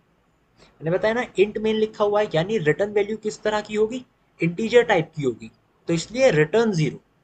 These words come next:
ये हर कोड के end में return zero लिखना ज़रूरी होता है, क्योंकि हम int main लिख रहे हैं।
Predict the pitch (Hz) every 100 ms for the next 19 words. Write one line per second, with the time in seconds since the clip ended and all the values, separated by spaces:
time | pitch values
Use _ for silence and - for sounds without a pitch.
0 | _ _ _ _ _ _ _ _ _ _
1 | _ _ _ 131 170 226 220 - _ _
2 | _ - - 202 226 196 180 233 220 -
3 | 175 185 220 170 170 202 160 180 202 156
4 | - 190 143 139 147 160 113 - - _
5 | _ _ _ _ _ _ _ 160 196 180
6 | 175 202 - 190 180 185 180 139 147 120
7 | 98